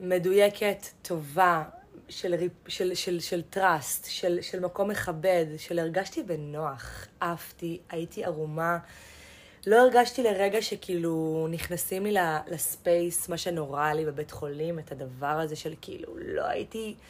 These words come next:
לא הייתי יכולה להיות בחיבור בכלל עם עצמי. אמ, ויש משהו נורא בלידה שמבקש את התעופה הזאת, מבקש... את עוברת ממד, את כאילו, את לא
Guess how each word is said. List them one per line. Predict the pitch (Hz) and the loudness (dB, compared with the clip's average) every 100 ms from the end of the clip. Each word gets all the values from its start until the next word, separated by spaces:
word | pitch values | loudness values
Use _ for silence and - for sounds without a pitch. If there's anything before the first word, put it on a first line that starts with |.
| - - - - | -20 -20 -16 -6
לא | |
הייתי | 196 262 | -4 -2
יכולה | 240 208 | 0 0
להיות | 208 196 | 0 -2
בחיבור | - 165 156 220 | -4 -6 0 0
בכלל | 226 233 202 170 | 0 0 0 0
עם | 160 | -2
עצמי. | 156 - 190 220 202 - - - - - - - | -4 -4 -2 -2 -2 -8 -20 -20 -20 -20 -20 -8
אמ, | 165 151 151 147 143 143 147 147 143 156 147 | -4 -4 -6 -6 -8 -8 -8 -10 -12 -12 -6
ויש | 156 170 202 | 0 0 0
משהו | 202 185 214 | -2 -2 0
נורא | 175 180 | 2 2
בלידה | 202 175 190 | 4 2 2
שמבקש | 214 190 156 135 - - - 214 214 | -2 -4 -8 -10 -14 -12 -6 -4 -4
את | 214 | -8
התעופה | - - - - - - 180 | -10 -12 -14 -16 -16 -4 0
הזאת, | 185 175 | 0 -2
מבקש... | 170 156 - - - 202 214 - - - - - - | -4 -6 -10 -6 0 2 2 -4 -10 -20 -20 -20 -14
את | 170 175 | -6 -4
עוברת | 151 233 285 180 | 2 4 4 2
ממד, | 160 175 202 151 | 2 2 2 0
את | 143 | -4
כאילו, | - 165 156 | -6 -4 -4
את | - | -2
לא | 208 | -4